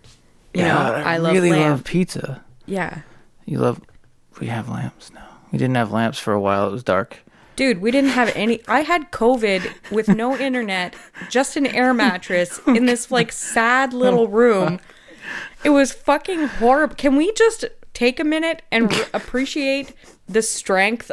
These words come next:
Speaker 1: of my spirit?
Speaker 2: Oh my God. We'll get, okay, we'll get to that.
Speaker 1: Okay,
Speaker 2: We, we
Speaker 1: anyway,
Speaker 2: will get to that.
Speaker 1: sorry,
Speaker 2: So
Speaker 1: I derailed us again.
Speaker 2: So for a long time now,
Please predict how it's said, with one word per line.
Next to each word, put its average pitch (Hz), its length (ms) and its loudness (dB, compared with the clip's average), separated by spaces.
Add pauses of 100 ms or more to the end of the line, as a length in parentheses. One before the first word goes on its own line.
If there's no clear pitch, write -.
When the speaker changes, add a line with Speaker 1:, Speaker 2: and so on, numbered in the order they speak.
Speaker 1:
of 185 200 0
my 185 560 0
spirit? 226 680 0
Speaker 2:
Oh 151 140 4
my 135 160 4
God. 117 320 2
We'll 165 180 4
get, 160 180 0
okay, 147 200 2
we'll 135 180 2
get 135 200 2
to 127 80 -6
that. 104 200 2
Speaker 1:
Okay, 131 220 0
Speaker 2:
We, 120 100 0
we 127 60 0
Speaker 1:
anyway, 135 160 4
Speaker 2:
will 117 80 0
get 113 140 2
to 110 100 -6
that. 95 200 -6
Speaker 1:
sorry, 196 120 -2
Speaker 2:
So 131 340 4
Speaker 1:
I 190 120 -2
derailed 180 680 -6
us 156 160 -8
again. 147 380 -10 (300)
Speaker 2:
So 180 220 2
for 185 200 0
a 180 80 6
long 190 340 2
time 151 320 0
now, 104 360 -4